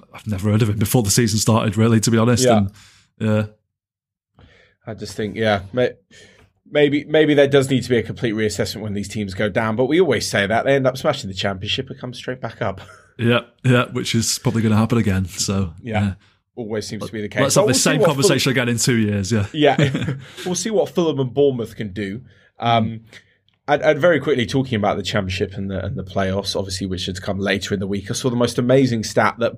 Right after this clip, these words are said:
Speaker 2: Fulham, Fulham have been promoted with a squad that's worth about a hundred and fifty million or something, which is
Speaker 1: Yeah.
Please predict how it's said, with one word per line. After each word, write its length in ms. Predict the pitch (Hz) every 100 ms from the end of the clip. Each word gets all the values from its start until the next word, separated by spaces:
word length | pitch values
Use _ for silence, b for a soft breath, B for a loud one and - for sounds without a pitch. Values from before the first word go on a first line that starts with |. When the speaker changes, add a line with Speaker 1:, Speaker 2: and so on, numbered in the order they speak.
| _ _ B B
Speaker 2:
Fulham, 460 | - 240 220 175 - B B
Fulham 280 | - 202 165
have 80 | 135
been 140 | 147
promoted 440 | 135 131 127 120 110
with 160 | 107
a 60 | 104
squad 380 | - - 107 95
that's 180 | 90
worth 240 | - 101 101
about 160 | 98
a 40 | 67
hundred 320 | 113 98 98
and 100 | 92
fifty 320 | 101 92 95
million 380 | 92 101 110 90
or 100 | 92
something, 560 | - 87 - - - -
which 140 | 90
is 60 | 139
Speaker 1:
Yeah. 280 | 123 120